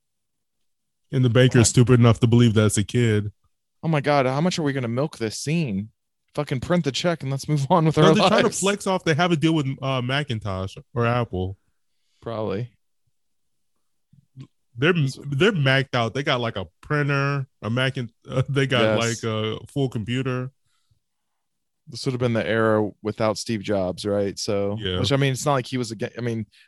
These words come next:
Speaker 2: they've always been big on product placement.
Speaker 1: Mm-hmm. But Steve Jobs added the style back into Macintosh, where it's just like, "Hey, do you want multiple color computers?"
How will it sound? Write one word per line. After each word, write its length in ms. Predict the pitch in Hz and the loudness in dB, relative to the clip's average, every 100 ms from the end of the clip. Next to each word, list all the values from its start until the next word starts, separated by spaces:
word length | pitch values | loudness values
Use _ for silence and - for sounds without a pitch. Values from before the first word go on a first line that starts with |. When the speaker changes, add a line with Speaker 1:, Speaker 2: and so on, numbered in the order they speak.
| _ _ _ - | _ _ _ -4
Speaker 2:
they've 160 | 139 | -2
always 260 | 107 135 123 | 2 2 2
been 120 | 113 | -2
big 160 | 110 107 | -2 -2
on 120 | 107 | -4
product 320 | 117 107 92 | -4 -4 -4
placement. 520 | - 98 - 92 90 - _ _ _ - | -6 -6 -6 -8 -8 -12 _ _ _ -6
Speaker 1:
Mm-hmm. 260 | 101 104 98 - _ _ _ _ _ _ _ _ _ _ _ _ _ _ _ _ _ _ _ _ _ _ _ _ _ _ 120 | -4 -4 -8 -12 _ _ _ _ _ _ _ _ _ _ _ _ _ _ _ _ _ _ _ _ _ _ _ _ _ _ _
But 120 | 123 | -8
Steve 300 | - 165 135 | 0 2 4
Jobs 420 | 127 123 123 - - | 6 8 6 2 -2
added 280 | 120 120 107 | 2 2 2
the 80 | 101 | -2
style 500 | - 113 117 113 101 | -2 0 2 2 0
back 280 | 104 101 104 | 0 -2 -2
into 200 | 92 101 | -4 -4
Macintosh, 720 | 98 95 95 92 92 92 - | -4 -4 -6 -6 -4 -6 -6
where 100 | 98 | -6
it's 120 | 92 | -4
just 180 | 95 - | -8 -6
like, 180 | 92 90 | -6 -4
"Hey, 420 | 101 92 90 85 _ _ _ _ 113 | -4 -2 -4 -8 _ _ _ _ -2
do 100 | 127 | 2
you 80 | 131 | 4
want 220 | 127 110 | 4 2
multiple 420 | 113 123 110 - | 0 0 -2 -4
color 260 | - 123 123 | 0 -2 0
computers?" 680 | 120 113 123 127 135 - | -2 -2 -4 -4 -8 -12